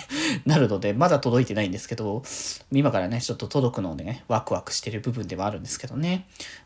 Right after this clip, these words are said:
うん。なんですけど、ここからスタートで、で、やっぱ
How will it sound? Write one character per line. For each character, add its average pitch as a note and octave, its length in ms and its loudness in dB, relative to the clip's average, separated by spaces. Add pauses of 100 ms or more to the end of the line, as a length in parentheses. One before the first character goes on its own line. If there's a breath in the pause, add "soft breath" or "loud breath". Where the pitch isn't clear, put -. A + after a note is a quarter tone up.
う A#2 40 -4
ん。 G#2 280 0 (440 loud breath)
な G#3 140 2
ん G#3 60 2
で D#3+ 100 2
す - 100 -6
け D3 80 0
ど、 D3+ 80 -2
こ E3 120 -2
こ E3 140 2
か F3+ 120 6
ら F3 100 8
ス - 140 -4
タ E3+ 180 6
ー - 60 0
ト A#2+ 100 0
で、 B2 240 6
で、 D#3 540 6
や - 80 -2
っ - 20 -12
ぱ - 140 6